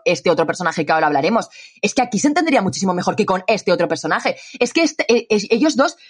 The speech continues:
tienen un carácter que se sacarían lo mejor del uno del otro, se complementan más que con este personaje que quizás necesita más quiet, más tal. No sé, y al final lo terminé viendo, y al final,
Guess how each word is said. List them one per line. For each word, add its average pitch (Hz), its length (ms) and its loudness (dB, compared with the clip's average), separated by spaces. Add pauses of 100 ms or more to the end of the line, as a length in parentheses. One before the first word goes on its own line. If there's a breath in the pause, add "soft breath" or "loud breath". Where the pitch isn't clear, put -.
(120 soft breath)
tienen 262 220 2
un 349 80 -2
carácter 285 400 -2
que 311 80 2
se 220 340 0
sacarían 233 400 0
lo 349 80 2
mejor 240 260 0
del 196 120 -2
uno 185 100 0
del 160 100 2
otro, 254 160 2
se 220 120 -4
complementan 190 440 -2
más 262 160 -4
que 254 120 0
con 190 240 -2
este - 200 0
personaje 190 440 -2
que 196 100 -4
quizás 202 220 -8
necesita 190 320 -6
más 180 180 -2
quiet, 185 320 -2
más 180 160 -4
tal. - 120 0 (340 loud breath)
No 392 180 0
sé, 226 260 -2 (200 loud breath)
y 285 60 2
al 285 100 2
final 311 160 2
lo 392 80 0
terminé 285 240 0
viendo, 226 240 2
y 180 80 2
al 202 80 -2
final, 240 220 0